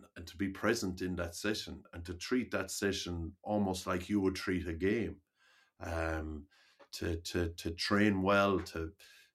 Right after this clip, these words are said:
you know, to make yourself feel good, to make the guys around you feel good,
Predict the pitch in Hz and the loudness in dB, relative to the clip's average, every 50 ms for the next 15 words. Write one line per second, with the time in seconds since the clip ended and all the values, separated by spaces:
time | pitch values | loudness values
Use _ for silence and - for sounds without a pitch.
0 | _ - - - 95 87 85 - 87 92 98 98 98 92 90 85 - - 117 110 | _ -12 -10 -8 -6 -8 -6 -2 2 2 4 4 2 0 0 0 4 6 6 6
1 | 101 - - 107 104 98 90 85 101 104 101 - - 90 90 92 90 92 90 82 | 6 6 6 8 8 8 8 6 6 6 4 4 0 0 0 0 0 -2 -4 -2
2 | 85 95 101 104 90 90 92 95 98 98 101 98 92 98 95 98 - 95 95 95 | 2 4 4 4 4 4 4 6 6 6 6 4 2 2 0 2 4 4 4 4
3 | 90 85 92 101 98 98 95 90 | 4 4 4 4 4 4 2 0